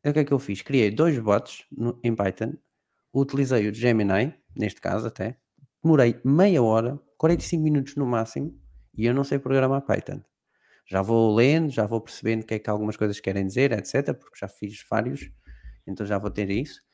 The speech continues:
Então, em meia hora, consegui fazer com que este processo fosse todo automatizado. Eu só clico em três botões, porque ainda não coloquei todos os três fi-, eh, ficheiros de Python só num, mas crio, tenho três botões. Faço um que me replica os fich-, os seis ficheiros.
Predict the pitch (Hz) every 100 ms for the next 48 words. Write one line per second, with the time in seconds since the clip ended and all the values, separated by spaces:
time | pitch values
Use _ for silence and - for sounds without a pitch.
0 | _ - 131 123 127 143 196 156 131 147
1 | 160 156 - 160 110 - 127 160 127 -
2 | 107 107 156 - - - 120 - - _
3 | - 139 - - 180 147 143 131 120 104
4 | 104 - 127 147 143 135 117 113 143 139
5 | - 104 113 147 _ - 113 113 120 117
6 | 98 _ - _ _ - 127 143 113 -
7 | 147 135 131 - - 113 - - - -
8 | 101 - 110 127 110 - - 110 101 92
9 | 92 _ _ - 110 95 117 147 107 95
10 | - 135 113 - _ _ _ _ - 101
11 | - 135 - - 113 156 - _ - -
12 | _ _ 113 104 147 135 101 - - 120
13 | 101 98 - 139 113 110 - 113 - 107
14 | 127 117 - - 107 139 147